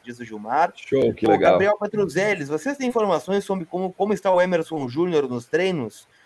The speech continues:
Speaker 1: Pra mim, dos jovens, é o que mais tem potencial, além de ser muito bom com os pés. Ah, deixa eu ver quem mais aqui. O Emílio Cristiano. "Não faz sentido mandar o Cuesta e o trazer o Sidney. Acho que é andar pra trás. Se o Cuesta é velho, o Sidney também é."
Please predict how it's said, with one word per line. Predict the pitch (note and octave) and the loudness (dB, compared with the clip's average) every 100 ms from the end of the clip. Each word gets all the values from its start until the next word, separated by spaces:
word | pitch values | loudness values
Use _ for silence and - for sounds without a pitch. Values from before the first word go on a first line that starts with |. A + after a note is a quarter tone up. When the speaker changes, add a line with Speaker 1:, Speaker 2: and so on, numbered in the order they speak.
| _ _ | _ _
Speaker 1:
Pra | D#3 | -4
mim, | D3+ F3+ | -2 -2
dos | F3 C3+ | -2 0
jovens, | D3 E3+ F3 E3+ | 4 4 2 2
é | |
o | E3+ | 0
que | D#3 | 0
mais | D#3+ E3+ | 0 0
tem | F3+ | -4
potencial, | F3 F3 F#3 F3+ D3 D3+ | -10 -8 -8 -4 0 0
além | D#3+ | -2
de | F3 | -6
ser | F3 C#3 | -6 -6
muito | C#3 E3 | -8 -10
bom | C#3+ D3 | -8 -8
com | - E3 | -8 -10
os | D#3+ | -10
pés. | - A2+ - - - _ _ _ _ _ _ _ - | -8 -8 -8 -14 -20 _ _ _ _ _ _ _ -6
Ah, | C#3+ C#3 C#3 C#3 C#3 C3+ C3 B2+ B2 A#2+ | 0 2 4 4 4 2 2 2 -2 -4
deixa | - - | -10 -14
eu | A#2 | -12
ver | A#2+ | -12
quem | A#2+ A#2+ | -12 -10
mais | A#2 A2+ A2 | -10 -10 -10
aqui. | A#2 - - F#3+ | -10 -12 -12 -6
O | G3 F3 | -4 0
Emílio | D3+ D3 E3+ A3 G3+ D#3+ C3+ A#2+ | 0 0 -2 -2 -2 0 0 -2
Cristiano. | C3 C3+ - - D3 F3+ F3+ C3 A2+ G#2+ - _ _ _ _ _ _ _ _ _ _ _ _ _ D3 | -6 -10 -10 0 6 6 6 2 -4 -6 -16 _ _ _ _ _ _ _ _ _ _ _ _ _ 2
"Não | G3 | 4
faz | G3+ A#3+ | 6 4
sentido | B3 A3 B3 A#3+ | 4 -2 0 0
mandar | A3+ A3+ | 0 0
o | A3+ | 0
Cuesta | G#3+ A3+ A3+ - F3 C#3 A#2+ A2 - | 4 4 4 2 2 4 2 -2 -10
e | D#3 | -4
o | E3+ | -4
trazer | E3+ F3+ D#3 F3+ | 0 0 0 -2
o | |
Sidney. | F3+ G3 G3+ D#3+ C#3 A#2+ | -4 -6 0 2 2 2
Acho | C3 - | -2 -2
que | |
é | D#3+ | -2
andar | D3 C#3+ | 0 -2
pra | F3 | -4
trás. | F3 C3+ A2+ A#2 | -2 -4 -4 -6
Se | C3+ | -10
o | |
Cuesta | C3 D3+ C#3+ G3+ | -2 0 2 0
é | F#3 | 0
velho, | C#3+ D3+ E3 | 2 2 0
o | |
Sidney | F3 - E3 E3 | -4 -10 -10 -10
também | E3 F3 F#3+ D#3+ | -6 -4 -4 -2
é." | A#2 | -4